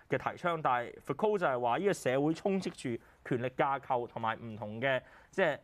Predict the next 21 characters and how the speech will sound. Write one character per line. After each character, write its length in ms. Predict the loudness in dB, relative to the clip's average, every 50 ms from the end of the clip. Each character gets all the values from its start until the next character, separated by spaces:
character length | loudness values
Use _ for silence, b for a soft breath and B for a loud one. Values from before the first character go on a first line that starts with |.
| -14 _ -8
權 200 | -6 -4 -4 -4
力 40 | -4
係 120 | -4 -4 -2
透 160 | 0 0 0
過 80 | 2
我 140 | 2 2 2
哋 40 | 2
嘅 100 | 2 0
語 240 | -2 -2 -2 0 0 0
言 160 | 0 -2 0
啦， 140 | 0 -2 -2
同 120 | -2 -2
埋 120 | -4 0 2
我 100 | 2 2
哋 40 | 2
嘅 100 | 2 2
認 340 | 2 2 0 0 -2 -4 -4
知 80 | -2 -2 -2 -2 -2 -4 b b b b b b -2
去 160 | -2 0 0
演 220 | -2 0 0 0 0
繹 80 | -2